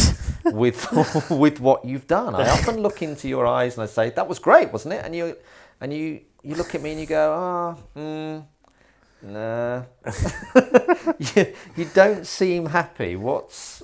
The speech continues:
what's going on there in terms of when you come off stage?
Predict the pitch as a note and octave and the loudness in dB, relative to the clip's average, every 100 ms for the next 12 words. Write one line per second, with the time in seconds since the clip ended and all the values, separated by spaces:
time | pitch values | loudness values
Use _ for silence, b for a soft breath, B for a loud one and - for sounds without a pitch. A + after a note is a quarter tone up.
0 | - E3 F3 - E3 D3 C#3 B2+ A#2+ G#2 | -10 -6 -6 -4 -2 -2 -2 -2 0 0
1 | F#2+ G2 - A2 G#2 G2 G2 F#2 A2 G#2 | 0 -6 -6 -6 -6 -6 -8 -8 -6 -6
2 | G2+ - G2+ F#2+ - F2 E2 D#2+ - | -6 -10 -8 -8 -8 -6 -6 -10 -16